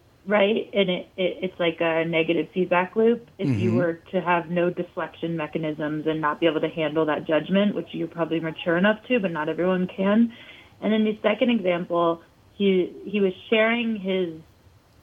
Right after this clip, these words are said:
Speaker 1: discomfort with you in a way that was, like, a connection between you two, not, like, hitting a, you know, a baseball at you. You know what I
Speaker 2: <laughs> Right,
Speaker 1: mean?
Speaker 2: right.
Speaker 1: Like, it's like a, it's a different, it's like a different,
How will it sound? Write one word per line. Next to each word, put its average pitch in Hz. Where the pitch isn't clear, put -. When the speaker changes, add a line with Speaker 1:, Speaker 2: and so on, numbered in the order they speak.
Speaker 1:
discomfort 190
with 175
you 185
in 175
a 175
way 170
that 165
was, 180
like, 165
a 190
connection 175
between 170
you 175
two, 165
not, 170
like, 165
hitting 180
a, 151
you 185
know, 160
a 160
baseball 165
at 151
you. -
You 208
know 214
what 226
I -
Speaker 2:
<laughs> -
Right, 214
Speaker 1:
mean? 180
Speaker 2:
right. -
Speaker 1:
Like, 120
it's 196
like 190
a, 185
it's 202
a 208
different, 190
it's 233
like 208
a 196
different, 180